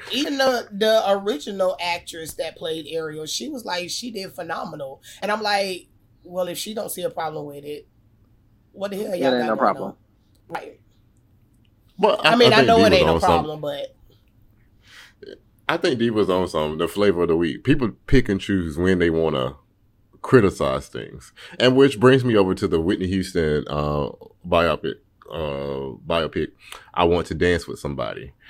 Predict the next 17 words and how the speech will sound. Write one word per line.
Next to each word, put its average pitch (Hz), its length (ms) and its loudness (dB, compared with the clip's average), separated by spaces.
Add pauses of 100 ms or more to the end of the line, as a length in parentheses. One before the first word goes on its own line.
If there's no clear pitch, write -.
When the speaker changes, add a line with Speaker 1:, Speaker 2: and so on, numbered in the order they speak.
(260)
Speaker 3:
And 92 240 2
so 87 180 2
crit-, 139 440 0
the 90 140 -4
critics 156 320 2
were 110 60 0
saying 101 280 2
that 80 140 2
the 73 140 -2
actress, 76 720 0 (200)
basically 90 540 0
that 80 220 0
it 80 140 0
was, 76 380 -4
uh, 67 500 -6 (220)
poor 90 280 2
acting, 78 460 -2